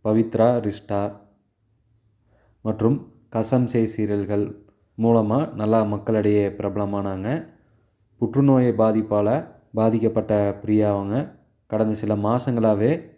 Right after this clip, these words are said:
இதுக்காக சிகிச்சை எடுத்துட்டு வந்திருக்காங்க. மும்பையில இருக்க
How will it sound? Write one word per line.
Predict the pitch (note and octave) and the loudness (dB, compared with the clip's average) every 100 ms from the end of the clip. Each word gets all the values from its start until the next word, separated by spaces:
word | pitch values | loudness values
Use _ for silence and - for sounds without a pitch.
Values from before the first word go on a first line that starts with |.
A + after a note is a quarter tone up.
| _ | _
இதுக்காக | G#2 G#2+ G#2+ G#2 A2 G#2+ G2+ G2 | -4 -2 0 0 2 2 0 -4
சிகிச்சை | F2+ A2 A2 A2 | -2 -2 0 -2
எடுத்துட்டு | G2+ - G#2 G2+ | -2 -6 -6 -6
வந்திருக்காங்க. | G2+ F2+ G2 G2 A#2 G3 - _ _ _ _ _ - | -6 -6 -6 -4 -4 -4 -8 _ _ _ _ _ -6
மும்பையில | A2 A2+ C#3+ C#3+ A#2+ | -2 4 4 6 4
இருக்க | G#2+ - G#2+ | 2 0 -2